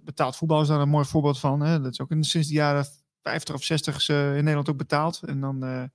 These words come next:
of semi-prof was het toen nog. Ja, dat is eigenlijk helemaal in doorgeschoten. Ik bedoel, ik vind, ik vind het leuk hoor, een potje voetbal. Ik heb vroeger ook, eh, veel gevoetbald. Leuke sp-, leuk spel, leuk sport. En, eh, maar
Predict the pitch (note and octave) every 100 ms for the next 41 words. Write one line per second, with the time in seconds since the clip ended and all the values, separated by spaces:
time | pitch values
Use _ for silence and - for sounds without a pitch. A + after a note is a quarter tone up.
0 | _ _ - - D#3 D3+ C#3+ D3+ D3 C#3
1 | C3+ C#3+ D3 - _ _ _ _ _ _
2 | _ _ E3 D3 D3 D3+ D3 D#3+ D#3+ D3+
3 | D#3+ D3+ C#3+ F#3 A3 F#3 E3 C3 C#3+ D3
4 | D#3 D3+ D3+ D#3+ E3 - E3 E3 F3+ D#3
5 | D#3 - - D3+ - E3+ C3+ C3 C#3 C3+
6 | - D#3 D3+ D3 D#3+ C#3 E3 C3+ E3+ D3+
7 | D3 C3+ D3+ F#3 D#3+ - D3+ F3 - E3
8 | E3+ F3+ _ _ - D#3+ F3 - F3 F#3
9 | - - D3 D3 D3 D3 C#3+ C#3+ D3+ D3
10 | C#3